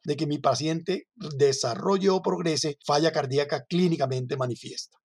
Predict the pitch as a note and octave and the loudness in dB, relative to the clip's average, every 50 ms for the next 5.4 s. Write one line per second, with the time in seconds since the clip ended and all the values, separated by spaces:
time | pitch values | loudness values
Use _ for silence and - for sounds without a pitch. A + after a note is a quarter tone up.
0 | _ - E3+ F#3+ G#3 A3+ C#4 C#4+ - F4 - - G3 D#3+ - - F3 E3 F#3 F#3+ | _ 2 4 4 6 6 4 4 2 0 2 2 -2 -2 0 0 0 0 2 0
1 | F3 F3 D3+ D#3+ D#3+ D#3 F#3 F3+ F#3+ E3+ D3 C3 C3+ D#3 D3 D#3+ E3 E3+ - - | 0 0 0 -2 -2 -2 -2 -2 0 0 0 0 0 0 0 0 0 -2 -4 -2
2 | D#3+ D#3 D#3 G3+ C4+ C4 D3+ - - _ _ _ _ - C3+ C3 B2 C#3+ F3 G#3 | -4 -2 -2 -2 0 0 -2 -2 -4 _ _ _ _ -2 -2 0 2 0 0 0
3 | - E3 C#3 C3 C3 C#3 C#3+ D3+ D#3 E3 E3+ D3+ D3 D3 D3+ E3 - - - D#3+ | 2 4 4 4 2 0 2 2 4 4 4 4 2 0 -2 -4 -6 -4 -4 -4
4 | D3+ D3+ E3 E3 - - D3+ D#3 D#3+ D#3+ D#3+ D#3+ E3 E3 D#3+ D3+ E3 E3 - D3+ | -2 0 0 0 0 0 0 2 2 0 0 0 0 0 0 0 0 -2 -2 -4
5 | C3 C#3 C3 - C3+ C#3 C#3+ D#3+ | -6 -4 -2 0 2 2 2 2